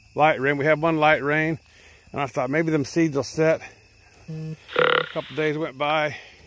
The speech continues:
and, uh, then we got blasted with a torrential downpour. So that's gonna be a good winter food plot here.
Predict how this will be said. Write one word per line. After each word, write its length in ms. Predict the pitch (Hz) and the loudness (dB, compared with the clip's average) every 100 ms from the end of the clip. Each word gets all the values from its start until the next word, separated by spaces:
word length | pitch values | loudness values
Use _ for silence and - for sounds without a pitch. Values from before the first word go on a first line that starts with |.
| - | -14
and, 260 | 131 131 127 | -8 -6 -2
uh, 220 | 131 131 117 - - - - - - - - - - _ | -2 -2 -6 -14 -20 -20 -20 -20 -20 -20 -20 -20 -20 _
then 140 | 151 147 | 0 2
we 80 | 135 | 2
got 160 | 131 | 0
blasted 460 | 139 139 139 - 135 | 2 4 4 0 -4
with 180 | 123 113 | -4 -8
a 20 | |
torrential 440 | - 151 143 131 | -6 -4 -4 -6
downpour. 560 | 123 139 127 - 120 113 | -4 -4 -4 -4 -4 -4
So 140 | - - - - - - - - - - - _ - | -8 -12 -16 -20 -20 -20 -20 -20 -20 -20 -20 _ -6
that's 160 | 143 147 | -6 -2
gonna 200 | 165 151 | -2 2
be 120 | 147 | 0
a 100 | 107 - - - - - - - _ - - - - | 0 -6 -20 -20 -20 -20 -20 -20 _ -20 -20 -16 -2
good 160 | 131 | -2
winter 240 | 127 131 120 | 2 0 0
food 300 | 131 131 - | -2 -2 -2
plot 220 | 117 117 | -4 0
here. 280 | 123 113 | 0 0